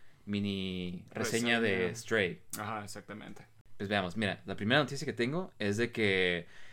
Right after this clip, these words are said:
Speaker 1: Nintendo va a cerrar su tienda de, del eShop,
Speaker 2: Sí.
Speaker 1: del Wii U y del three D S.
Speaker 2: Sí. Mira, yo pensé que ya había cerrado y pensé
Speaker 1: Sí, ¿verdad? Yo,
Speaker 2: Ajá.
Speaker 1: según yo, esto ya era
Speaker 2: <laughs> Sí.
Speaker 1: viejo. Pues mira,
Speaker 2: Sí.
Speaker 1: no, no van a cerrar todavía. Anunciaron que van a cerrar hasta el dos mil veintitrés.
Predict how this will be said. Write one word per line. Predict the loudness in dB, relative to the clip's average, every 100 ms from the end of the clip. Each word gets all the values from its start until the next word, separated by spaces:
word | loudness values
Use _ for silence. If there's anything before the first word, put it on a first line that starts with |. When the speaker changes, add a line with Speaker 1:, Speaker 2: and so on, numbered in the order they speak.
| -16 -4
Speaker 1:
Nintendo | -2 2 4 6 4 4
va | 2
a | 2
cerrar | 2 0 0
su | -4
tienda | -2 2 2 2
de, | 2 2 2 -2 -2
del | 0
eShop, | 0 0 -2 -8 -14 -4
Speaker 2:
Sí. | 0
Speaker 1:
del | 2 2
Wii | 4 2 4 4
U | 4
y | 2
del | 0
three | 2 2 4
D | 2
S. | 0 -4
Speaker 2:
Sí. | -6 -6 -10 -8
Mira, | -4 -2
yo | 0 0
pensé | 0 0 -2
que | -2 0
ya | 4
había | 4 2
cerrado | 2 -2 -2 -2 -2 -2
y | -6 -8
pensé | -8 -8 -2 6
Speaker 1:
Sí, | 8
¿verdad? | 8 6
Yo, | 8
Speaker 2:
Ajá. | 8
Speaker 1:
según | 8 8
yo, | 6
esto | 8
ya | 10 12
era | 12 10
Speaker 2:
<laughs> |
Sí. | 10
Speaker 1:
viejo. | 8 6 2 -2 -6 -2
Pues | 6
mira, | 8
Speaker 2:
Sí. | 10 10 8 2 4
Speaker 1:
no, | 6 6
no | 4 4
van | 6
a |
cerrar | 4 2 2
todavía. | 4 4 2 -2 -4 -8 -6
Anunciaron | -2 0 2 2
que | 4
van | 4
a | 2
cerrar | 4 4 4 2
hasta | -2 2 4 6
el | 4 0
dos | 0 0
mil | 0 0
veintitrés. | 0 -4 -4 -4 -4 -8